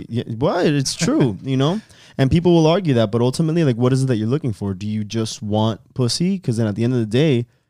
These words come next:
Speaker 1: you're just gonna be a lonely guy that has no one, no guaranteed pussy, you know? You're just gonna be chasing it. This
Speaker 2: So, yeah, what's the, what's the end game, right? You know, and, but,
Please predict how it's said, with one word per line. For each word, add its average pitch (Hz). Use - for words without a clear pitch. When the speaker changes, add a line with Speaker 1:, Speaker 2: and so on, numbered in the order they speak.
Speaker 1:
you're 120
just 131
gonna 131
be 131
a 120
lonely 120
guy 120
that 104
has 117
no 113
one, 120
no 123
guaranteed 135
pussy, 104
you 104
know? 120
You're 127
just 113
gonna 120
be 120
chasing 123
it. 113
This 120
Speaker 2:
So, 123
yeah, 120
what's 104
the, 107
what's 110
the 95
end 117
game, 85
right? 92
You 131
know, 98
and, 139
but, 214